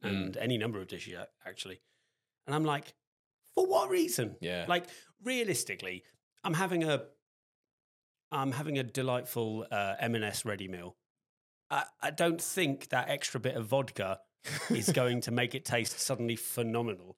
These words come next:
Speaker 1: But it might just give you a spike of feeling good and that you associate with the thing.
Speaker 2: Yeah, po-, possibly.
Speaker 1: Like,
Speaker 2: Possibly.
Speaker 1: who knows?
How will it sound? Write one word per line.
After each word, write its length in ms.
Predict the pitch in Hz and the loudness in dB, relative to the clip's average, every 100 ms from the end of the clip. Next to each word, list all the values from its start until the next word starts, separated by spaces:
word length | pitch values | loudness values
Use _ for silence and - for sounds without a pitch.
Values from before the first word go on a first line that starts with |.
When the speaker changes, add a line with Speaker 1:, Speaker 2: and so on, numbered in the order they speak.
| _ | _
Speaker 1:
But 100 | 117 | -4
it 100 | 113 | -2
might 220 | 127 - | -2 -4
just 120 | - - | -6 -8
give 120 | 107 | -4
you 80 | 98 | -4
a 60 | |
spike 380 | - - 95 - | -4 -2 -4 -4
of 80 | 95 | -14
feeling 440 | - 101 92 90 | -10 -8 -8 -8
good 400 | - 90 - - - | -2 -2 -2 -8 -12
and 100 | 92 | -12
that 100 | 82 | -10
you 100 | 87 | -8
associate 480 | 90 - 90 - 85 - | -6 -4 -4 -4 -6 -6
with 180 | 87 - | -12 -12
the 80 | |
thing. 320 | - 98 101 - | -14 -8 -6 -6
Speaker 2:
Yeah, 300 | 104 107 143 - _ - | -4 0 0 -4 _ -2
po-, 220 | 151 - - | 0 0 -8
possibly. 600 | - 147 - 117 131 - _ | -4 -2 -2 -2 -4 -6 _
Speaker 1:
Like, 120 | 101 143 | -2 -2
Speaker 2:
Possibly. 240 | - 120 | 0 0
Speaker 1:
who 20 | |
knows? 340 | 98 101 - | 0 -4 -8